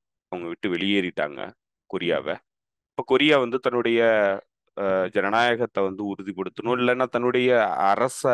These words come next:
அமைப்பை வந்து அவங்க கட்டி எழுப்பணும், தங்களுக்கான நாட்டை வந்து கட்டி எழுப்பணும். அப்படியான ஒரு ப்ராசஸ் வந்து நடக்கணும். அப்ப அதுக்கு முன்னாடி அந்த ப்ராசஸ்ல இப்ப நம்ம ஏற்கனவே சொன்ன மாதிரி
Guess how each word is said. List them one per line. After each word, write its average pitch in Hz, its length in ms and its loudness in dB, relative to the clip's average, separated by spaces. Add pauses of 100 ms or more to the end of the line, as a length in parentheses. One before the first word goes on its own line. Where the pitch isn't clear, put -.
(300)
அமைப்பை 113 500 0
வந்து 107 220 -2
அவங்க 131 300 0
கட்டி - 300 -2
எழுப்பணும், 104 400 -2
தங்களுக்கான 101 520 -2
நாட்டை 95 320 -2
வந்து 85 160 -10
கட்டி 90 220 -8
எழுப்பணும். 76 400 -8 (100)
அப்படியான 131 480 2
ஒரு 127 160 0
ப்ராசஸ் 135 500 0
வந்து 110 240 -6
நடக்கணும். 92 500 -4 (580)
அப்ப - 200 -4
அதுக்கு 123 260 4
முன்னாடி 151 480 2 (200)
அந்த 117 220 -2
ப்ராசஸ்ல 120 600 0 (580)
இப்ப - 200 -6
நம்ம 117 220 0
ஏற்கனவே 165 500 4
சொன்ன 143 300 -2
மாதிரி 117 360 -2